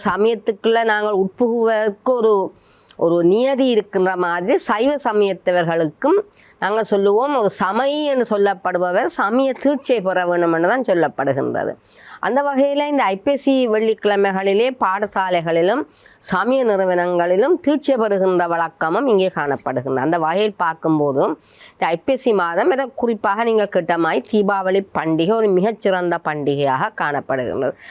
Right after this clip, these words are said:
அந்த வகையிலே, ஐப்பசி மாதம் ஒரு மிகச்சிறந்த மாதமாக இது காணப்படுகின்றது.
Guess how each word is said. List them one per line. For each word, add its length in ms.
அந்த 180
வகையிலே, 380
ஐப்பசி 520
மாதம் 380
ஒரு 140
மிகச்சிறந்த 840
மாதமாக 640
இது 240
காணப்படுகின்றது. 840